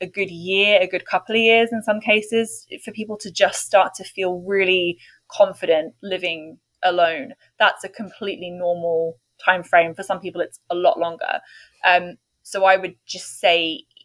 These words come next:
make sure that you are being kind to yourself. Um, uh, I would also say, you know, uh, <laughs> it's a very common thing that,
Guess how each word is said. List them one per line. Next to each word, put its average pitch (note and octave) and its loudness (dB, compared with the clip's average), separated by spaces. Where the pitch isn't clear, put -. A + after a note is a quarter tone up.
make F#3 -2
sure F3 -2
that F3 2
you E3+ -2
are E3 6
being D#3 -8
kind D#3 -10
to - -12
yourself. - -6
Um, F3 -2
uh, F3 2
I G3 4
would G3 -2
also G#3 -4
say, F#3+ -2
you F3+ -10
know, - -14
uh, F3+ 4
<laughs> D#3+ 8
it's - 0
a G4+ 0
very A3 4
common F#3+ -8
thing F#3 -6
that, F#3 4